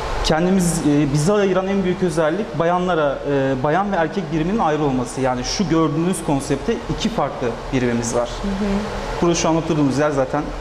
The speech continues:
Speaker 1: erkeklere hitap eden bir birim ama aynı şekilde gördüğünüz her şey bayan biriminde de var. E, tüm katlarımız dediğim gibi yedi yüz, sekiz yüz metrekare arsa içinde kurulmuş güzel bir tesis.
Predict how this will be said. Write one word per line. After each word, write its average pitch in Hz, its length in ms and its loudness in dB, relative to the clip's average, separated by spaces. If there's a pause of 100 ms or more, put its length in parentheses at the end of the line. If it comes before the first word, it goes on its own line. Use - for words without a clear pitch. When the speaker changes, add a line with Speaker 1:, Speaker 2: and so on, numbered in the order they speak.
Speaker 1:
erkeklere 135 440 0
hitap 123 260 0
eden 120 200 0
bir 117 200 -2
birim 160 100 0 (100)
ama 143 180 2
aynı 156 280 2
şekilde 127 420 0
gördüğünüz 139 480 2
her 147 120 2
şey 185 220 -4
bayan 147 220 2
biriminde 127 380 2
de 120 100 0
var. 165 140 0 (760)
E, 131 340 2 (200)
tüm 196 160 2
katlarımız 165 760 -2
dediğim 156 240 2
gibi 127 120 2 (140)
yedi 156 160 2
yüz, 160 120 2
sekiz - 280 -4
yüz 147 120 2
metrekare 127 520 2 (480)
arsa 147 300 0
içinde 127 240 0 (100)
kurulmuş 147 440 0
güzel 135 260 2
bir 160 40 -2
tesis. 139 500 -4